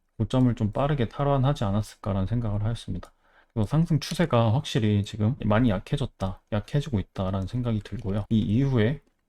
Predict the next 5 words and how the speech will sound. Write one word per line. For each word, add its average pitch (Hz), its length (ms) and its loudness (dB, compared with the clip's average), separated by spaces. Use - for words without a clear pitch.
내렸던, 117 520 2
내렸던 113 400 0
파동의 123 500 0
피보나치를 127 640 -2
그어보고 104 680 -2